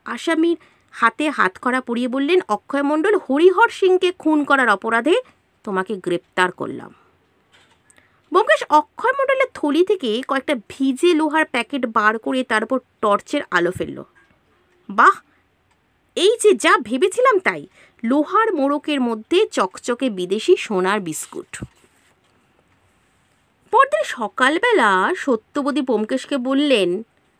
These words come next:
"ভালো চাও তো বলো, কোথায় রাত কাটালে?" ব্যোমকেশ কাতর স্বরে বলল, "দোহাই ধর্মাবতার, রাখাল সাক্ষী, আমি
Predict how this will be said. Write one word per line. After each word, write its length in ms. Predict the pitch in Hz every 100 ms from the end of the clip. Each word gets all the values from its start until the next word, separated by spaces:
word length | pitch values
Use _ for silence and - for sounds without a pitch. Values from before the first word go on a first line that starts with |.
| _ _ _ _ 240
"ভালো 280 | 262 302
চাও 200 | 339 359
তো 120 | 359 370
বলো, 260 | 359 359
কোথায় 300 | 349 339 339
রাত 160 | 330 302
কাটালে?" 440 | 302 269 233 185 185 _ _ _ _ _ _ _ _ _ _ _ _ -
ব্যোমকেশ 400 | 254 294 466 -
কাতর 360 | 254 220 311
স্বরে 180 | 311 370
বলল, 140 | 381 494 - - -
"দোহাই 640 | 240 311 330 - 392 427
ধর্মাবতার, 760 | 339 285 208 180 185 190 247 294
রাখাল 440 | 254 214 - 320
সাক্ষী, 300 | 320 285 -
আমি 140 | 339